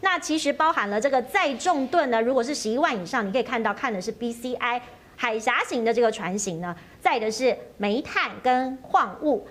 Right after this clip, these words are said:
另外呢，我们来看到呢，这个载重大概是六点七万到十一万吨的呢，大概有谷物、煤炭跟矿物，还有大宗的散装物资。那船型是属于巴拿马极限型，我们看的这个运价指数就是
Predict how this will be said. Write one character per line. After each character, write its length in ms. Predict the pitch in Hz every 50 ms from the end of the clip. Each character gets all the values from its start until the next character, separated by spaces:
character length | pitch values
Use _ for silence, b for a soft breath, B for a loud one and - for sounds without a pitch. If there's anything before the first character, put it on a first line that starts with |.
| B B B B B
另 200 | 415 480 415 392
外 160 | 392 403 381 339
呢， 100 | 302 277
我 40 |
们 120 | 254 233 196
来 160 | 202 202 202
看 300 | 202 - 285 262 240 233
到 200 | 226 247 233 226
呢， 160 | 208 196 196
这 160 | 190 220 233
个 360 | 226 - 220 202 190 190 196 196
载 260 | 196 359 370 330 277
重 240 | 226 - 330 285 285
大 80 | 277 277
概 160 | 277 269 277
是 200 | 269 - 285 269
六 180 | 302 349 330
点 140 | 294 254 233
七 180 | 226 - 294 269
万 180 | 277 294 269
到 160 | 269 269 254 254
十 200 | 247 - 226 226
一 100 | 233 254
万 300 | 269 277 285 269 254 240
吨 240 | 262 294 269 247 220
的 140 | 214 202 196
呢， 200 | 190 196 185 190 190
大 220 | 262 240 226 233
概 240 | 220 247 247 240 220
有 240 | 208 202 185 196 220
谷 180 | 214 - 220
物、 460 | 196 180 180 254 339 403 359 240 - B B B B B B -
煤 220 | 208 247 247 220
炭 400 | 226 - - 285 262 214 190 180
跟 360 | - 226 226 233 233 233 247 233
矿 320 | - - - 320 254 247
物， 220 | 320 302 220 - B B B B
还 160 | - 208 240
有 180 | 247 208 175 - B B B
大 280 | - - 220 247 214 208
宗 280 | - 254 240 254 254
的 240 | 226 214 190 170 - -
散 440 | - - - 233 196 170 170 170 170
装 320 | - 240 247 240 240 233
物 300 | 247 - 302 285 240 196
资。 360 | 170 - - 202 220 220 226 233
那 160 | 262 254 226
船 280 | - - 220 202 226
型 220 | 247 247 226 214 226
是 100 | 233 254
属 240 | 233 - 196 170 170
于 80 | 190 208
巴 300 | - - - 339 381 427
拿 200 | 392 262 202 220
马 240 | - 254 185 156 165
极 300 | - - 180 185 196 214
限 280 | 208 - 302 254 220
型， 200 | 196 - 180 180
我 60 | 180 170
们 120 | 175 185
看 240 | - - - 285 240
的 80 | 202
这 80 | 196 226
个 80 | 220 233
运 180 | 269 302 247
价 160 | 233 226 202
指 140 | - - 165
数 180 | 160 - 226 202
就 140 | 190 202 190
是 160 | 196 202